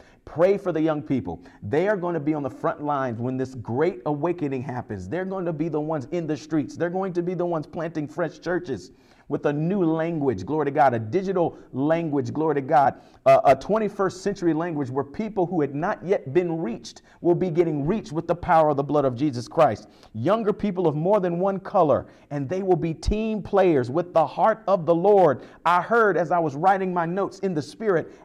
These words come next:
"After God's own heart." And I smiled because I could tell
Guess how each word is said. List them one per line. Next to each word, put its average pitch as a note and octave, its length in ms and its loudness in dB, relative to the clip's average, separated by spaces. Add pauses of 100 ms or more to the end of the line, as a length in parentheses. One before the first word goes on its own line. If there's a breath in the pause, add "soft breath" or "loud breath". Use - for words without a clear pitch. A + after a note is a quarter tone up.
(100)
"After F#3 360 -4
God's D#3+ 540 2
own E3+ 200 2
heart." C#3+ 460 4 (300 soft breath)
And F#3 120 -2
I E3+ 80 2
smiled F#3+ 680 4
because D3 240 -4
I E3+ 80 0
could - 220 -8
tell G#3 360 -2